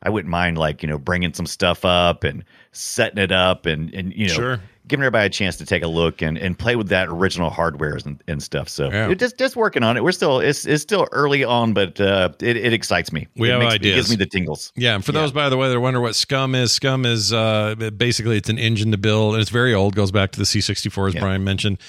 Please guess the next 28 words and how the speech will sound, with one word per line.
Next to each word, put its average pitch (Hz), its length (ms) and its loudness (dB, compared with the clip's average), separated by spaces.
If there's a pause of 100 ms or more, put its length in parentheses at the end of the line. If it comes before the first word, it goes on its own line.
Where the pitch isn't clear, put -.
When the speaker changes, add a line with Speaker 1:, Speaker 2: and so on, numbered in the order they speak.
(380)
Speaker 2:
But 113 140 2
it's, - 380 0
uh, 107 340 2
two 160 220 2
M's, 120 320 0
S 120 180 0
C - 160 2
U 120 320 2
M 110 180 0
M. 107 380 0
It's 107 140 -2
an 110 80 4
acronym 117 420 2
for - 80 -6
something. 92 460 0
Hold 92 180 -4
on, 90 180 -2
what 90 120 -2
is 82 120 -4
it 82 120 -6
Speaker 1:
Yeah, 104 160 2
it's 101 220 2
Speaker 2:
for? 117 60 4
Speaker 1:
a 107 80 2
script 165 420 -2
creation 143 440 -2
utility 135 500 0
for 113 440 0